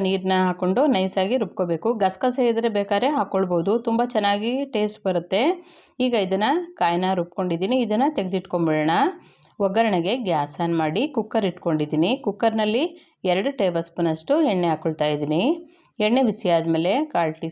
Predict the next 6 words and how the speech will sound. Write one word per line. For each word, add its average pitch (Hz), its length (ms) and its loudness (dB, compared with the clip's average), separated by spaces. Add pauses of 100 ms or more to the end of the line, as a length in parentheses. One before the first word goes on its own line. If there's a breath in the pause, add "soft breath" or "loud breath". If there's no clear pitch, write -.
ಸ್ಪೂನಷ್ಟು 160 440 -2 (960)
ಸಾಸಿವೆ 175 540 0
ಹಾಕೊಳ್ಳೋಣ. 156 380 0 (220)
ಸಾಸಿವೆ 196 400 0
ಎಲ್ಲ 226 100 2 (120)
ಸಿಡಿದ್ಮೇಲೆ 196 480 0